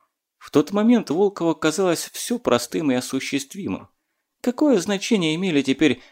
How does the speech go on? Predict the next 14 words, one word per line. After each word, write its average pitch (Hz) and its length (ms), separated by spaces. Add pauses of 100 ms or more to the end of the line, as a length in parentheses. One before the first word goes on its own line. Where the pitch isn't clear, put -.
(140)
подозрительный 139 680
Первухин 120 680
и 117 100
увольнение 113 540
с - 140
оборонного 113 540
завода, 170 500 (440)
когда 151 300
рядом 208 380
она, 170 420 (560)
только 262 380
его, 117 600 (340)
долгожданная, 92 1120 (280)
родная? 92 760